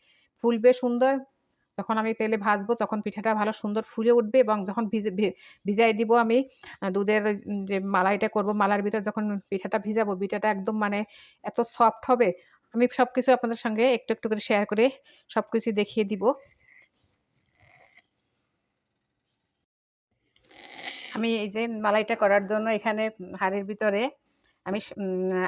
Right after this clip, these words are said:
আটশো গ্রাম, আমি আটশো গ্রাম দুধ নিয়েছি, আমি মেপে নিয়েছি, আমি আটশো গ্রাম দুধ নিয়ে নিয়েছি। এবং সেই যে, আহ, এক কাপ চিনি দিয়ে, দিয়ে দিয়েছি, যে মেখে, মেপে রেখেছিলাম যে চিনিটা, ওটাকে দিয়ে দিয়েছি। আমি এটা এখন সুন্দর একটু নেড়ে চেড়ে, আর মিষ্টিটা আপনাদের,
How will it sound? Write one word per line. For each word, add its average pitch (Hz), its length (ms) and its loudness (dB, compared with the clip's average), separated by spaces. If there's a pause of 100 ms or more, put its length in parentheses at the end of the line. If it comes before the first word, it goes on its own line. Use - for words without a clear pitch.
আটশো 208 380 -4
গ্রাম, 160 280 -2 (460)
আমি 208 160 -6
আটশো 196 320 -2
গ্রাম 202 220 2
দুধ 180 200 -6
নিয়েছি, 170 420 -6
আমি 180 200 -4
মেপে 208 280 -6
নিয়েছি, 202 420 -6 (220)
আমি 190 180 -10
আটশো - 220 -10
গ্রাম 196 200 -2
দুধ 190 220 -6
নিয়ে 202 160 -4
নিয়েছি। 196 340 -6
এবং 190 200 -4
সেই 190 180 -8
যে, 190 120 -6
আহ, - 680 -2 (100)
এক 208 80 -4 (100)
কাপ 220 120 -2 (100)
চিনি 226 200 -4
দিয়ে, 208 240 -6 (260)
দিয়ে 202 200 -4
দিয়েছি, 202 540 -4 (280)
যে 190 120 -12
মেখে, 202 220 -6
মেপে 208 320 -6
রেখেছিলাম 214 420 -8
যে 208 100 -6
চিনিটা, 202 360 -8
ওটাকে 202 260 -4
দিয়ে 202 220 -4
দিয়েছি। 190 320 -8
আমি 208 120 -6
এটা 202 160 -6
এখন 214 160 -2
সুন্দর 202 320 -4
একটু 208 140 -10
নেড়ে 214 220 0
চেড়ে, 220 220 2 (380)
আর 202 160 0 (440)
মিষ্টিটা 254 600 0
আপনাদের, 220 440 -4